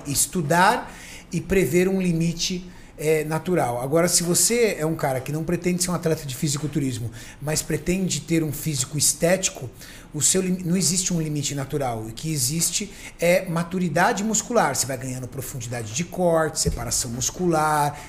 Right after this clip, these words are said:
desenho, trabalhando pontos fracos, né? Então, pô, meu peitoral ainda não é bom, então vamos treinar mais peitoral. Agora meu peitoral ficou bom, então vamos treinar mais costas. Eu acho que o limite natural, pelo menos na minha opinião, tá ligado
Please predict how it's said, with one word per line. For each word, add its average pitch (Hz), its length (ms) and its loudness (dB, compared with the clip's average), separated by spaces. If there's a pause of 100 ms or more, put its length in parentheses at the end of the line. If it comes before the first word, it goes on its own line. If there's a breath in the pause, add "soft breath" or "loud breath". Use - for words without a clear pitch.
(120)
desenho, 160 840 0 (280 loud breath)
trabalhando 185 540 4
pontos 147 380 2
fracos, 165 580 4
né? 156 100 -2
Então, 175 280 0
pô, 180 140 0
meu 143 120 -2
peitoral 165 380 2
ainda 175 180 4
não 175 140 4
é 190 60 2
bom, 143 280 0
então 104 140 -10
vamos 120 180 -8
treinar 151 300 0
mais 170 180 4
peitoral. 202 720 6 (220 loud breath)
Agora 139 240 0
meu 175 120 4
peitoral 175 340 4
ficou 196 180 0
bom, 165 220 2
então 117 160 -8
vamos 123 120 -8
treinar 135 280 -4
mais 190 200 2
costas. - 680 2 (360 loud breath)
Eu 143 120 0
acho 175 240 2
que 190 40 -2
o 185 40 2
limite 185 400 2
natural, 180 460 2
pelo 147 180 -4
menos 160 160 -2
na 165 80 0
minha 175 220 4
opinião, 165 520 0 (320 loud breath)
tá 151 80 2
ligado 156 500 2